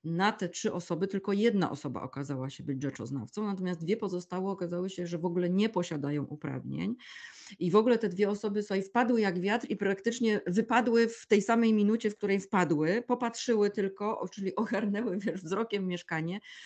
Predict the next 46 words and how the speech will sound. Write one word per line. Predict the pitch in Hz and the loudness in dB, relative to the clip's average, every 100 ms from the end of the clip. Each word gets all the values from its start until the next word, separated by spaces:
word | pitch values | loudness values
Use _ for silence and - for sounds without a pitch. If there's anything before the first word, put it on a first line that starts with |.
| - - 220 | -20 0 6
o | 285 | 8
nic | 285 208 | 8 6
nie | 208 | 2
zapytały, | 185 190 185 - 156 156 196 | 2 0 -4 -4 -2 -2 -2
zrobiły | 208 208 269 247 | -2 -2 0 -2
szybkie | 247 240 220 | -4 -6 -4
zdjęcia | 190 202 240 214 190 | -2 -2 -2 -4 -4
telefonem, | 196 196 208 208 202 | -4 -4 -2 -2 -2
oczywiście | 185 - 190 180 | -4 -8 -10 -8
jeśli | 180 | -6
chodzi | 185 180 | -6 -6
o | 170 | -6
to, | 170 185 - | -6 -10 -12
o | |
to, | - | -12
że | 175 175 | -10 -10
te, | 175 165 - | -12 -14 -14
że | 165 175 156 | -8 -8 -8
smartfonem | - 185 175 190 190 175 | -6 -6 -6 -6 -6 -6
są | 175 | -10
robione | 170 170 175 | -8 -6 -6
zdjęcia, | 170 165 175 175 | -4 -6 -6 -6
no | 170 | -8
to | - 170 - - - | -8 -10 -10 -18 -12
ja | 175 | -6
nie | 185 | -2
mam | 196 170 156 | 0 -2 -2
tutaj | 165 160 147 | -6 -6 -8
problemu | 170 175 170 185 | -4 -2 0 -2
pod | 175 170 | -4 -6
warunkiem, | 160 175 175 | -6 -8 -10
że | 156 | -14
ten | 165 | -12
smartfon | - 165 156 170 170 | -10 -10 -10 -6 -4
robi | 165 196 | 0 4
dobre | 208 156 139 | 4 4 0
zdjęcia, | 135 131 - - | -2 -10 -14 -14
tak? | 165 180 | -12 -10
Natomiast | 180 190 190 - - - _ | -6 -4 -6 -8 -20 -20 _
to | - 240 | 2 4
był, | 254 233 - | 6 6 2
w-, | - - - | -6 -20 -20
wpadł | - 262 262 247 | -4 2 4 6
wiatr | 208 226 233 - | 6 4 2 -2
i | 196 | 4
wypadł | 196 190 - | 6 6 0